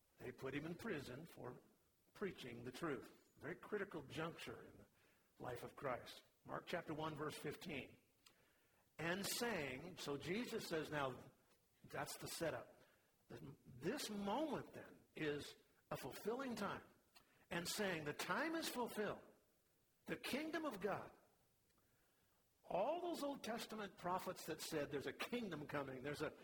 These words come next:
kingdom coming, there's a kingdom coming," Jesus said, "It's here."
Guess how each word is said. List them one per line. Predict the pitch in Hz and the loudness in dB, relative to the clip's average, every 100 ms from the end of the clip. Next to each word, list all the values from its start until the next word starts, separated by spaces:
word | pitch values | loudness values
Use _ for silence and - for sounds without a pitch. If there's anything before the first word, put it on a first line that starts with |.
| - | -4
kingdom | - 285 220 170 | 0 2 2 0
coming, | 156 160 - - - | 2 0 0 -8 -6
there's | 175 - | -2 -2
a | |
kingdom | - 285 254 190 | 0 0 0 -2
coming," | 151 151 139 110 - - - - - | 0 0 0 -2 -8 -20 -20 -20 -2
Jesus | 175 196 160 - | 2 2 2 2
said, | 160 139 - - - _ _ _ - | 2 2 -2 -14 -20 _ _ _ -2
"It's | 151 139 - | 0 2 0
here." | - | -2